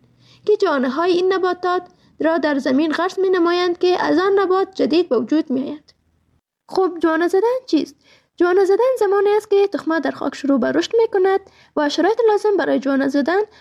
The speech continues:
تخمه باید آب کافی داشته باشد، هوا باید گرم بکش-، باشد و اکسیژن هم لازم است تا جنین نفس بکشد.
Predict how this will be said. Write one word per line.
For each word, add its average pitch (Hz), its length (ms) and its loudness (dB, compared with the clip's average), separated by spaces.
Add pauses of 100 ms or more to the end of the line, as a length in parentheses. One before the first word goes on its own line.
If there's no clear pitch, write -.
(140)
تخمه 311 280 0
باید 294 240 0
آب 262 200 -2
کافی 262 280 -2
داشته 381 340 0
باشد، 349 380 0 (300)
هوا 285 240 0
باید 381 280 0
گرم 359 300 0
بکش-، 349 260 -4
باشد 339 560 -2 (300)
و 277 240 -2
اکسیژن 349 440 -2
هم 403 240 2
لازم 370 280 2
است 370 180 -2
تا 330 140 0
جنین 302 360 0
نفس 294 300 -4
بکشد. - 300 -20